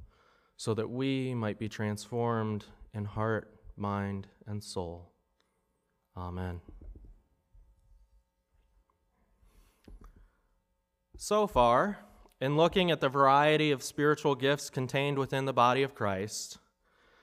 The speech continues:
we've talked about ways that we can be the hands and feet of Jesus, and we've talked about the ways that we can move people's hearts and minds.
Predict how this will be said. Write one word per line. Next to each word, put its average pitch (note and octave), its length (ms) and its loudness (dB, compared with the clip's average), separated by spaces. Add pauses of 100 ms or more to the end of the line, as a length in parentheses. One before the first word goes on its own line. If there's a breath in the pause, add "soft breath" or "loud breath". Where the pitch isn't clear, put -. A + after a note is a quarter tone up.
(180 soft breath)
we've D#3+ 220 4
talked F#3 340 8
about E3 280 8
ways D3+ 360 6
that A#2+ 120 0
we D3 180 4
can C#3+ 140 2
be C3 140 2
the B2 100 4
hands D3 420 0
and C3 140 -2
feet D3 300 0
of B2+ 100 -2
Jesus, A2+ 800 -4 (540 soft breath)
and E3 120 6
we've E3+ 160 4
talked F3 340 8
about D#3+ 260 8
the D3+ 100 6
ways D#3 400 4
that C3+ 100 0
we C3+ 140 -2
can C3 160 -4
move D#3 420 -4
people's B2 440 -2
hearts D3+ 600 2
and A2+ 260 -2
minds. C#3+ 800 2